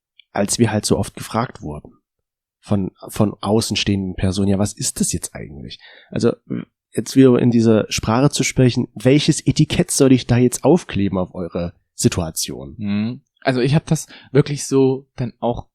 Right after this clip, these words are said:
Speaker 2: mir jetzt so im Nachhinein betrachtet, gedacht, dieses Etikett, ich habe Gefühle für jemanden entwickelt.
Speaker 1: Ja.
Speaker 2: Und für mich ist halt eben, ich habe Gefühle für jemanden entwickelt, bedeutet, dass ich mit der Person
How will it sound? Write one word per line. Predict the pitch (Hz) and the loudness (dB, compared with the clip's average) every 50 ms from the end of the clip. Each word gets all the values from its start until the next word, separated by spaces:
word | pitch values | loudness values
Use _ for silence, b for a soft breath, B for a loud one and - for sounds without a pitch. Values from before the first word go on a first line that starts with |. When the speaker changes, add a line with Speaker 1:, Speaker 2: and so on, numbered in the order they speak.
| _ _ _ _ | _ _ _ _
Speaker 2:
mir | _ - - 107 113 117 113 | _ -12 -8 -4 -4 -2 -2
jetzt | 101 107 107 - - | -2 -2 -4 -2 -2
so | 117 | -2
im | 110 | 0
Nachhinein | 101 95 95 120 151 147 151 110 92 85 82 85 | 0 0 0 0 0 0 0 0 -2 -4 -6 -6
betrachtet, | 78 - - - - - 95 95 - - 147 151 - b b b b b b b b b b b b _ _ _ | -8 -10 -10 -8 -6 -6 -4 -6 -4 -2 -4 -4 -4 b b b b b b b b b b b b _ _ _
gedacht, | - 143 127 - 135 135 135 - - - - _ _ _ _ _ _ _ _ _ _ _ _ - | -2 0 2 2 2 2 2 -2 -6 -8 -12 _ _ _ _ _ _ _ _ _ _ _ _ -12
dieses | - 117 107 - - | -12 -10 -10 -8 -8
Etikett, | - 120 - 110 - - 165 - - | -8 -8 -8 -6 -2 -2 -2 -2 -2
ich | 113 - | -6 -4
habe | 123 110 107 104 | -4 -4 -4 -6
Gefühle | 101 95 - - - 127 147 165 170 | -8 -10 -12 -6 -2 0 2 2 2
für | - - | 2 0
jemanden | 104 95 95 95 95 95 - 104 | -2 0 0 -2 -2 -2 -4 -8
entwickelt. | 98 - 95 98 - - 104 90 - _ _ _ - | -6 -6 -6 -6 -4 -4 -4 -4 -4 _ _ _ -10
Speaker 1:
Ja. | 92 92 92 104 110 - | -10 -8 -8 -10 -10 -8
Speaker 2:
Und | - 120 - | -8 -6 -2
für | - 120 110 | -2 0 0
mich | 110 110 117 135 175 220 - - - - _ _ _ _ - | 2 2 2 2 2 0 -2 -8 -20 -20 _ _ _ _ -2
ist | - 139 151 151 - - 147 | 0 0 0 0 -2 -4 -2
halt | 131 127 - | -2 -2 -2
eben, | - 117 120 117 120 120 120 120 120 - _ _ - | 0 0 0 0 -2 -8 -10 -12 -16 -20 _ _ -10
ich | - 113 - - | -10 -10 -8 -4
habe | 107 107 117 123 120 | -2 -2 0 0 -2
Gefühle | - 98 - - - 147 175 196 190 | -4 -6 -8 -2 2 2 2 2 2
für | - 170 | 0 0
jemanden | 156 151 156 160 156 151 - - | -2 -2 -2 -4 -4 -8 -8 -10
entwickelt, | 143 139 - - 131 - 139 135 135 - _ _ _ _ _ _ _ _ _ _ _ _ _ _ _ _ _ | -14 -10 -8 -8 -6 -4 -4 -6 -6 -8 _ _ _ _ _ _ _ _ _ _ _ _ _ _ _ _ _
bedeutet, | - 120 - - - 107 107 117 127 - 139 131 _ - | 0 0 2 4 4 4 6 4 4 2 0 -4 _ 0
dass | 113 113 110 - - - | 0 0 0 -4 -6 -6
ich | 104 107 - - - | -8 -8 -8 -6 -6
mit | 104 98 92 - | -6 -6 -2 -4
der | 98 95 | -4 -4
Person | - 98 98 87 90 92 92 98 117 131 143 147 147 143 | -4 -6 -8 -8 -10 -8 -4 -2 -2 -2 -2 -4 -6 -10